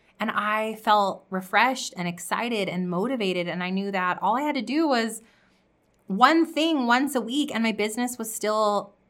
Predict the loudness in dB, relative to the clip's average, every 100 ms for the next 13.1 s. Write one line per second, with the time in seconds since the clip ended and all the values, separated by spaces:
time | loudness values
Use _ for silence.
0 | -10 0 4 6 6 6 2 -4 -2 -4
1 | -4 0 6 8 8 6 4 0 -4 -2
2 | -4 -2 -4 -4 -4 -6 -6 -8 -6 -4
3 | -6 -6 -6 -6 -8 -10 -10 -10 -6 -6
4 | -4 -6 -10 -14 _ _ _ _ _ 2
5 | 4 4 4 0 -6 _ _ 0 0 2
6 | 2 4 2 -2 -2 -2 0 -2 -4 -2
7 | 0 2 4 6 8 8 4 0 -2 -2
8 | -2 -4 -6 -8 -6 -4 2 4 2 0
9 | -4 -8 _ _ _ 0 0 0 -2 -2
10 | -4 -6 -6 -6 -8 -6 -6 -4 0 0
11 | 0 -4 -4 -2 -2 0 -2 -4 -6 -10
12 | -8 -4 -2 0 -2 -2 -6 -4 -2 -2
13 | -4